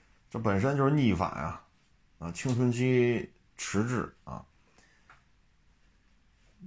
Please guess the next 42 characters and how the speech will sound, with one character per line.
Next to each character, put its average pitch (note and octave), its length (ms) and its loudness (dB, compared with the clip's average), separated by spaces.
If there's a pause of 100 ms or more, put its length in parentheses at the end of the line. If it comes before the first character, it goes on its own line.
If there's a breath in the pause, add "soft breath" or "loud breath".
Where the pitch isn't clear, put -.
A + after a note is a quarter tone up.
那， C#3 160 -8 (960)
那 B2+ 140 -6
恨 C#3+ 200 -2
不 D3 60 2
得 D3 60 2
天 D3+ 160 0
天 C#3+ 100 2
跟 C#3 100 0
爹 C3+ 120 2
妈 C#3 160 4
嚷 C3 240 4
嚷， - 120 0 (360)
爹 B2+ 100 -2
妈 C3+ 160 2
说 C3 220 0
什 A#2 100 2
么 B2 80 0
都 A#2+ 80 2
跟 A#2 160 0
爹 A#2 100 4
妈 A2+ 300 4
顶 G2 220 0
嘴， - 200 -6 (480)
那 A2+ 180 -2
你 A#2+ 100 0
怎 G#2+ 120 -2
么 C#2+ 120 -4
教 G#2+ 300 0
啊？ E2 140 -4 (2500)
所 A#2 200 -2
以 C#3 40 2
有 G#2+ 160 2
些 C3 160 2
事 C3 80 2
儿 G#2 220 0
也 F2+ 180 -4
真 B2+ 180 -2
是 A#2 60 -2
很 D#2 220 -6
无 C2 180 -6
奈 G2+ 100 -2 (880)
啊。 - 160 -14